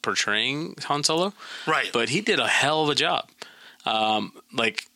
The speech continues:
Speaker 1: I'm not trying to sound weird, but I almost forgot what Harrison Ford looked like as Han Solo because this guy did such a good job.
Speaker 2: That's pretty good. And well, here's the thing. What I
Speaker 1: Yeah.
Speaker 2: thought was funny was, is they go, "It's almost impossible for even,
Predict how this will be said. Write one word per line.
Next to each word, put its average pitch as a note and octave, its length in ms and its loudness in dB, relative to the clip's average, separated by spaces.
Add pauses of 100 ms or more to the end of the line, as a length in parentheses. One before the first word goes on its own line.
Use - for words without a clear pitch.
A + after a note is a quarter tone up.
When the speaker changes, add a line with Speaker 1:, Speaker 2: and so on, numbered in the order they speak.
Speaker 1:
I'm A#2 60 -6
not B2+ 160 0
trying B2 400 0
to - 140 -2
sound A#2+ 400 2
weird, B2 260 2
but A#2+ 180 0
I A#2 200 2
almost A#2+ 320 2
forgot A2+ 260 2
what A2+ 140 2
Harrison A2+ 320 0
Ford A2+ 240 0
looked A2 160 -2
like G2 200 0
as G2 440 0
Han G#2 180 -2
Solo G2 280 0
because G2+ 320 -6
this G2+ 100 2
guy G2 140 0
did F2+ 180 -6
such - 220 0
a - 20 -12
good - 120 -6
job. - 200 -10 (480)
Speaker 2:
That's D#3 160 2
pretty F3 200 2
good. D#3+ 140 2
And F#3 80 2
well, F#3+ 120 2
here's A3 160 2
the E3 80 2
thing. D3 300 0
What D3 120 2
I C3+ 60 2
Speaker 1:
Yeah. C#3 40 -4
Speaker 2:
thought D#3 140 2
was B2 160 4
funny B2+ 320 0
was, A#2 340 2
is A2+ 260 0 (360)
they C#3 120 2
go, C#3 400 2
"It's D3 160 0
almost G#3 300 2
impossible D3 540 2
for B2 180 2
even, B2+ 480 0